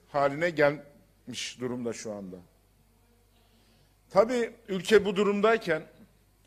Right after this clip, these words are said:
vatandaşlarımızın çektiği sıkıntılardan bir haber olan Sayın Cumhurbaşkanı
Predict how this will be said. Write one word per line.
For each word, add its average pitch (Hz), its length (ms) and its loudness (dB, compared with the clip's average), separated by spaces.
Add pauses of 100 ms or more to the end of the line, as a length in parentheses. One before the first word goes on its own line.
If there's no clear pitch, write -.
(680)
vatandaşlarımızın 190 1120 2
çektiği 185 480 -6
sıkıntılardan 185 1000 0
bir 196 100 -4
haber 175 320 0
olan 151 380 0 (680)
Sayın 170 420 -2 (420)
Cumhurbaşkanı 156 800 -2